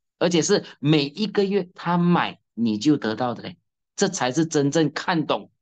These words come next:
这份事业的价值，看懂宇威 marketing plan 的 value，它的价值，明白吗？然后去到第七代这个两八仙，很多人讲，哎，Ron 很妖哦，给到七，第七代才两八仙哦，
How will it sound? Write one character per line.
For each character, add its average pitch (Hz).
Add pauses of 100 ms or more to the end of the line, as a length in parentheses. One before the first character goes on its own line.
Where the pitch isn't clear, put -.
(220)
这 160
份 147
事 139
业 131
的 113
价 117
值， 104 (220)
看 165
懂 120
宇 120
威 135
marketing 131
plan 139
的 117 (140)
value， 107 (120)
它 107
的 104
价 107
值， 104 (160)
明 131
白 110
吗？ 104 (400)
然 139
后 151
去 -
到 208 (140)
第 220
七 190
代 170
这 -
个 185
两 123
八 127
仙， 127 (160)
很 139
多 180
人 185
讲， 147
哎， 156
Ron 175 (180)
很 135
妖 151
哦， 147
给 135
到 147
七， 170 (100)
第 185
七 180
代 175
才 139
两 123
八 110
仙 117
哦， 107